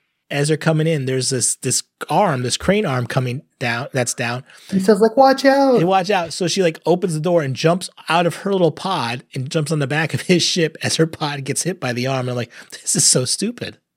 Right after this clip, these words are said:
Speaker 2: <laughs> It's so bad.
Speaker 1: It was just horrible.
Speaker 2: Oh, and the, the interaction between Miranda and Royd was just annoying, you know?
Speaker 1: Yeah.
Speaker 2: It was like, they were, like, making oogly li-, eyes whenever they saw each other.
Speaker 1: Mm-hmm.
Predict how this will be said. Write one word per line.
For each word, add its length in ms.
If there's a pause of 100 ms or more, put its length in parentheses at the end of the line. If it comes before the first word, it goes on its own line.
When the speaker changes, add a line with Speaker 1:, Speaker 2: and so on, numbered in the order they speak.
(240)
Speaker 2:
<laughs> 80 (360)
It's 180
so 240
bad. 460 (100)
Speaker 1:
It 80
was 160
just 220
horrible. 500 (480)
Speaker 2:
Oh, 420
and 220
the, 220
the 260
interaction 580
between 600
Miranda 920
and 260
Royd 560 (300)
was 140
just 280 (440)
annoying, 600 (240)
you 120
know? 320
Speaker 1:
Yeah. 300 (960)
Speaker 2:
It 60
was 140
like, 240 (160)
they 100
were, 100
like, 360
making 340
oogly 420
li-, 300
eyes 320
whenever 220
they 100
saw 260
each 140
other. 280
Speaker 1:
Mm-hmm. 420